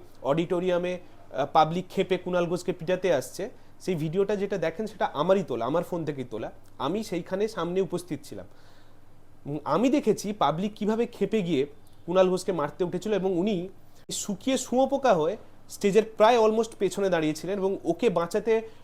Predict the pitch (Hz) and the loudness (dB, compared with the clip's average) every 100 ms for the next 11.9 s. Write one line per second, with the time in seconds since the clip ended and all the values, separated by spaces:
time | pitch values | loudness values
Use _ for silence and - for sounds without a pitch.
0 | - - - 165 233 214 - 226 220 214 | -20 -12 -6 0 2 2 2 4 4 2
1 | 220 214 196 202 202 160 196 208 147 156 | -2 -2 -2 0 -2 0 -2 0 -2 -2
2 | - 196 190 - 185 190 190 - - - | -2 -4 -4 -4 -2 -2 -4 -16 -20 -20
3 | - - - - 127 139 170 202 220 185 | -20 -20 -20 -16 0 2 2 0 -4 -6
4 | 202 202 202 - - - 143 139 135 135 | -2 0 0 -4 -16 -6 2 4 4 0
5 | - 185 170 190 208 214 196 165 185 185 | -6 -6 -4 0 0 2 0 0 0 0
6 | 180 175 170 165 - 196 196 185 185 180 | -4 -2 -2 -4 -4 -4 -4 -4 -2 -2
7 | 175 180 160 165 170 170 156 151 151 180 | -4 -4 -4 -4 -6 -4 -4 -4 -8 -12
8 | - - - 185 202 - 254 254 233 - | -14 -20 -4 0 0 0 -2 0 -2 2
9 | 214 208 226 226 - - 185 190 185 185 | 2 4 0 0 -10 -4 2 2 2 0
10 | 196 151 - - - - 180 196 196 160 | 0 -2 -8 -20 -18 -2 0 4 2 2
11 | 139 135 143 139 156 165 175 180 | 2 0 -4 -6 -4 -2 0 0